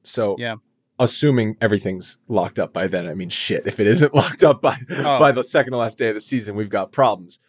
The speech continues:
Speaker 1: But you can do some funky things in the last week of the season, getting guys innings in, in
Speaker 2: Yeah.
Speaker 1: days, because you've got, it's, I think it's six games in, s-,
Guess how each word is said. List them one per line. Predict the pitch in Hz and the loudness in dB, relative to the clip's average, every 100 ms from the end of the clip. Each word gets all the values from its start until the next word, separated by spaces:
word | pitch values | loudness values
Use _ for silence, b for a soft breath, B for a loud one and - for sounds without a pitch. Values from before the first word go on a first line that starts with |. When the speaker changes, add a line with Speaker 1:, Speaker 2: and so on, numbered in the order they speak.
| _ _ _ | _ _ _
Speaker 1:
But | 190 | 4
you | 240 | 6
can | 269 | 2
do | 262 269 | 2 0
some | 226 233 | 0 -2
funky | 185 160 160 | 0 -2 -6
things | 139 143 131 139 | 0 0 0 -4
in | |
the | 131 | 0
last | 123 120 - | 2 2 2
week | 117 | -6
of | 117 | -6
the | 98 | -8
season, | 120 107 104 | -8 -8 -8
getting | 95 113 110 107 | -2 0 2 0
guys | 107 101 98 | 0 0 -2
innings | - 101 101 98 - - | -6 -8 -8 -10 -12 -8
in, | 104 101 | -8 -8
in | 98 104 | -10 -10
Speaker 2:
Yeah. | 98 98 | -6 -6
Speaker 1:
days, | 95 | -6
because | 117 117 110 101 - | -6 0 0 0 -4
you've | 113 98 | -6 4
got, | 117 107 - _ _ | 4 4 0 _ _
it's, | 85 107 - | -12 -10 -12
I | |
think | - 110 | -10 -8
it's | 98 - - | -8 -8 -14
six | - - - - - 127 - | -14 -12 -10 -6 -6 -6 -8
games | 110 107 107 101 | -4 -4 -4 -6
in, | 104 | -8
s-, | 98 - | -10 -12